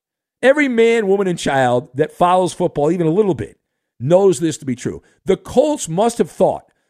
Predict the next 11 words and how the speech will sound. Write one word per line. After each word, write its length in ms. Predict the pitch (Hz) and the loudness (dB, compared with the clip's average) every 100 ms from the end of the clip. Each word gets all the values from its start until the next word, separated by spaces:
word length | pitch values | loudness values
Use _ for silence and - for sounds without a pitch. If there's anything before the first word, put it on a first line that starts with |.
| _ | _
when 220 | 160 175 | -2 0
the, 100 | 170 | -2
when 240 | 151 156 175 | -2 -2 0
they 160 | 269 | 0
got 300 | 254 262 240 | 0 -2 0
that 280 | 202 180 - | -2 -2 -6
text 500 | - 175 - - - _ _ | -4 -4 -4 -14 -18 _ _
or 140 | 156 170 | 0 2
that 220 | 175 - | 0 -2
phone 380 | - 220 220 190 | 0 2 2 -2
call, 400 | 147 69 - | -6 -6 -10